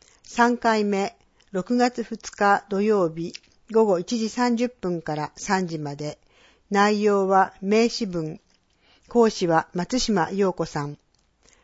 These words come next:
四回目、六月九日土曜日、午後一時三十分から三時まで。内容は形容詞文。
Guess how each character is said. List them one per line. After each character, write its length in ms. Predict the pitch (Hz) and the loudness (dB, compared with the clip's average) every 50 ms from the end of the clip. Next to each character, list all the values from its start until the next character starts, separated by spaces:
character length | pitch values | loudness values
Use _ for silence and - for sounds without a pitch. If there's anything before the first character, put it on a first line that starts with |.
| _ _ _ _ _ _ _ _ _ | _ _ _ _ _ _ _ _ _
四 240 | - 220 214 233 233 | 0 2 2 2 2
回 260 | 226 - 226 220 208 | 2 4 4 4 4
目、 320 | 208 202 202 190 190 - _ _ _ _ _ _ - | 4 2 0 0 -2 -4 _ _ _ _ _ _ -8
六 240 | 180 180 - 240 240 | -8 -6 -2 0 0
月 240 | 247 254 247 - | 0 0 -2 -4
九 240 | - - 208 - 220 | -6 -4 -4 -2 0
日 440 | 214 208 196 - - 196 190 - 190 | 0 -2 -2 0 2 2 2 0 -2
土 140 | 185 180 185 | -4 -2 0
曜 300 | 196 202 196 185 170 151 | 0 2 2 2 0 -2
日、 280 | 151 160 160 170 - - _ _ _ _ _ _ _ | -4 -8 -10 -10 -12 -16 _ _ _ _ _ _ _
午 140 | - 240 226 | 2 2 4
後 140 | 220 185 233 | 4 4 2
一 200 | 240 - 247 233 | 0 -2 -4 -2
時 120 | 226 208 | -2 -2
三 280 | - - 247 247 240 226 | 2 4 4 4 4 2
十 120 | 247 240 | -2 -6
分 300 | - - 196 185 180 165 | -6 -6 -4 -4 -4 -4
か 140 | - 156 147 | -6 -6 -6
ら 160 | 151 151 - | -6 -6 -8
三 320 | - - - 208 190 190 175 | -8 -4 -2 0 0 0 -2
時 140 | 156 156 151 | -4 -6 -8
ま 160 | 147 143 143 | -8 -8 -8
で。 180 | 147 147 147 - _ _ _ _ _ _ - - _ _ _ _ - | -8 -10 -10 -14 _ _ _ _ _ _ -20 -20 _ _ _ _ 0
内 280 | 208 208 220 226 226 220 | 2 4 4 4 4 4
容 280 | 226 220 214 208 202 | 4 4 6 6 6
は 200 | 202 202 196 - - | 6 6 6 4 2
形 300 | - - 226 233 233 240 | -2 0 4 4 4 4
容 200 | 240 240 226 233 | 4 4 4 2
詞 180 | 226 - - 220 | 2 -2 -4 -4
文。 360 | 180 165 160 156 156 160 - | -4 -4 -4 -4 -6 -8 -12